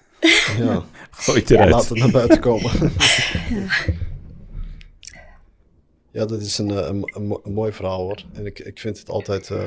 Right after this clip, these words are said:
Speaker 1: leuk om te horen dat, eh, ja, je ziet nu ook, eh,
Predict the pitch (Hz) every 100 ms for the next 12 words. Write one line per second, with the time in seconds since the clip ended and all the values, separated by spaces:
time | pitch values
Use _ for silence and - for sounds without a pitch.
0 | 95 104 - 95 95 98 90 90 - 95
1 | 95 98 98 92 - _ _ _ _ _
2 | _ _ _ - 127 127 127 123 120 120
3 | 113 107 104 101